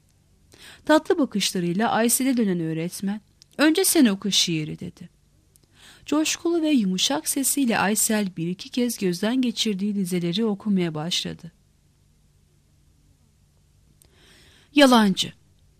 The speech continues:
Yatsıya kadar yanarmış onun mumu. Öğretmenim, bu söz doğru mu? Evet yavrum. Hatta yalancının evi yanmış da kimse inanmamış.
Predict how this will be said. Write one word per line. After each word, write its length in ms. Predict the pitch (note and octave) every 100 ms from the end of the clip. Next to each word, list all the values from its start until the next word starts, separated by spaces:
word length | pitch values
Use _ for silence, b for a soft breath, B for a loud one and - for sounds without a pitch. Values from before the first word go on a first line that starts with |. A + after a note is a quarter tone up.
| _ _ _ _ _ _ _ _ _ _ b b b
Yatsıya 440 | D4 D#4+ - F#4 G4
kadar 380 | - D#4 D#4 E4+
yanarmış 600 | D#4+ D4 C#4+ A3+ A3 A3+
onun 280 | F#3+ F3
mumu. 440 | F3+ F3 D#3 D3 D3+ _ _ _ _
Öğretmenim, 680 | G#3 G#3 A#3 A#3 G#3+ G#3 G3+
bu 60 |
söz 360 | G#3 G#3+ G3 F#3+
doğru 320 | G3 G#3 D4+
mu? 160 | C#4 G#3+ _ _ _ _ -
Evet 400 | C4+ D#4 D#4 -
yavrum. 400 | G3 F3 E3 D#3+ -
Hatta 420 | A3+ A#3 A#3+ A3+ B B
yalancının 680 | G3 G#3 G#3 G#3+ G#3+ C4+ C#4+
evi 240 | - A#3+ D4
yanmış 440 | C4 B3+ E4+ -
da 100 | A3
kimse 380 | - A#3 G#3+ D4
inanmamış. 840 | C#4 C4+ B3+ A#3+ F#3 D#3+ - -